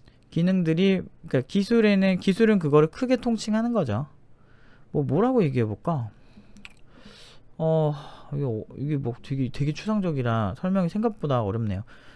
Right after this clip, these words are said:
혹시나 이해 못했을까봐 계속 반복을 하는 거예요. 어,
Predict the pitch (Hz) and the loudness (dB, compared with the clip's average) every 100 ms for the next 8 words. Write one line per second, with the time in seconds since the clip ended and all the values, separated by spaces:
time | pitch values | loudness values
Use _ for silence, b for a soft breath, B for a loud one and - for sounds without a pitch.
0 | B - 208 - 220 156 151 131 180 175 | B -8 -6 0 2 2 2 2 0 -4
1 | 160 139 139 190 - 156 139 143 175 196 | 0 0 0 -4 -2 0 2 2 0 0
2 | 143 104 131 233 b b b b b - | 0 0 -2 -6 b b b b b -10
3 | 143 135 135 135 131 131 127 127 127 127 | -4 -2 0 0 0 0 0 0 0 -2
4 | 127 | -4